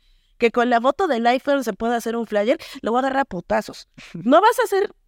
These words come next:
Speaker 1: un flyer a gran formato, digamos, del tamaño de este edificio, que son ciento ochenta y nueve metros de altura, con una pinche foto del iPhone. Se te va a romper.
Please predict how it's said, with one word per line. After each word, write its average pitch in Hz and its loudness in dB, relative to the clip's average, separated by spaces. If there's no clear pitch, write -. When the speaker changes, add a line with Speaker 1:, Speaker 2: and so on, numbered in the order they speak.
Speaker 1:
un 311 2
flyer 269 2
a 190 0
gran 240 2
formato, 254 0
digamos, 214 0
del 185 -2
tamaño 226 2
de 233 2
este 233 -4
edificio, 208 -2
que - -12
son 208 -2
ciento 214 -2
ochenta 220 0
y - 2
nueve 233 0
metros 226 -2
de 240 4
altura, 254 0
con 254 -2
una 285 0
pinche - -10
foto 240 -4
del 240 -4
iPhone. 233 -4
Se 320 -4
te 370 -4
va 370 4
a 370 2
romper. 359 0